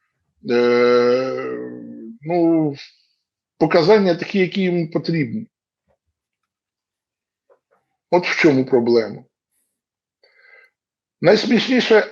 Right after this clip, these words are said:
те, що якщо ця подія була і Д Б Р про це знало, то Зеленський перебуває у владі з дев'ятнадцятого року.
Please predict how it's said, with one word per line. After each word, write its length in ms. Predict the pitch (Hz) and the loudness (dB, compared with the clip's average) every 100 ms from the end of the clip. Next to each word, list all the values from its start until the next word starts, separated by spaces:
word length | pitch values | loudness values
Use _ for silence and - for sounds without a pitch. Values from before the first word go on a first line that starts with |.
| - | -4
те, 300 | - 262 - - | 2 2 2 -4
що 320 | - 170 - | -2 -2 2
якщо 840 | 160 185 - - 208 202 131 113 - _ _ _ _ _ _ _ | 2 2 0 -4 0 2 2 0 -12 _ _ _ _ _ _ _
ця 200 | - 202 | 0 0
подія 500 | - 170 156 202 170 | 2 -2 -2 0 0
була 460 | 143 160 175 180 139 | 0 -2 2 4 2
і 120 | 131 | 0
Д 160 | 131 143 | -2 0
Б 100 | 156 | 2
Р 320 | 156 135 - | 2 2 -2
про 140 | 143 | -12
це 220 | 127 147 117 | -4 -4 -4
знало, 520 | 131 135 127 110 101 _ _ _ _ _ _ _ _ _ _ - | -6 -6 -6 -6 -10 _ _ _ _ _ _ _ _ _ _ -2
то 120 | 139 | 0
Зеленський 500 | 151 180 220 - 208 | 2 2 0 -2 -4
перебуває 500 | 175 165 165 185 175 | 0 0 2 2 2
у 60 | |
владі 340 | 156 175 170 156 | 2 2 2 0
з 80 | 147 | 0
дев'ятнадцятого 680 | 160 160 170 165 - 165 | -2 -2 -6 -6 -4 -2
року. 300 | 156 113 - | 0 -2 -6